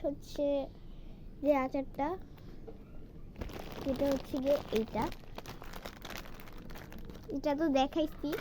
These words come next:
তো আমার ফেভারিট আচার এটা, but আমি এইটা কখনো ট্রাই করি নাই, ট্রাই করব। So এটা তো আরো আগে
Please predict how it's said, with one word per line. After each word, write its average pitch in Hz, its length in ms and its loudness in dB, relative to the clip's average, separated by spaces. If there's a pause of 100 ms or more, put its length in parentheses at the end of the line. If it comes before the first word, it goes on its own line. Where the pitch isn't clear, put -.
(760)
তো 277 80 8 (260)
আমার 269 260 2
ফেভারিট 294 380 4 (200)
আচার 302 240 2 (180)
এটা, - 220 0 (100)
but 311 200 2
আমি 294 200 6
এইটা 285 180 0 (100)
কখনো 320 260 4 (160)
ট্রাই 254 200 2 (120)
করি 240 220 4
নাই, 269 100 2 (120)
ট্রাই 226 160 2 (140)
করব। 208 220 0 (760)
So 370 80 2 (280)
এটা 339 200 4 (140)
তো 392 60 2 (160)
আরো 269 140 4 (200)
আগে 262 280 6